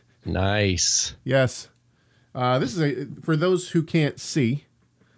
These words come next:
Speaker 2: It's called
Speaker 1: Heresy Hun-
Speaker 2: Heresies.
Speaker 1: it's called Heresy Hunters. No.
Speaker 2: <laughs> It's called Heresies.
Speaker 1: Hey, that's, that's, that should be like an,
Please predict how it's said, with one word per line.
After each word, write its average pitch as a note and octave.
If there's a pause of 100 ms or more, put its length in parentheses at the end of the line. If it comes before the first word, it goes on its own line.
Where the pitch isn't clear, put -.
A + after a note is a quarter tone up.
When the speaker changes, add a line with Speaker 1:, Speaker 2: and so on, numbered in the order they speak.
(420)
Speaker 2:
It's -
called C#3+
Speaker 1:
Heresy D3
Hun- B2
Speaker 2:
Heresies. C#3 (100)
Speaker 1:
it's -
called A#2
Heresy A2
Hunters. F#2
No. G2
Speaker 2:
<laughs> G2+
It's C3
called E3+
Heresies. E3
Speaker 1:
Hey, A#3+
that's, D#3
that's, E3+
that D#3+
should D#3
be C#3+
like A#2+
an, G2+